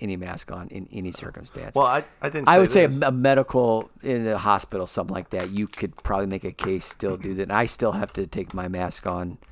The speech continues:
Speaker 1: have a mask on when I'm
Speaker 2: At
Speaker 1: at
Speaker 2: the
Speaker 1: the
Speaker 2: hospital.
Speaker 1: hospital.
Speaker 2: Yeah.
Speaker 1: Um, but it's,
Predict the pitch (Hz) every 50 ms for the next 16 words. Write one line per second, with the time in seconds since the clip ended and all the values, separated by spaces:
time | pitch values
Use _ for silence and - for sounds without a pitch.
0 | - _ - - 113 110 101 98 92 87 - - 95 90 90 90 92 92 92 90
1 | 87 85 - - - _ - - 101 - - 82 85 82 80 92 92 92 87 87
2 | 107 104 101 101 101 - - - - - - - - - - - 98 95 92 90
3 | 87 87 82 - - - _ _ _ _ _ - 117 107 92 - - _ _ _
4 | _ _ _ - 107 90 - - - - -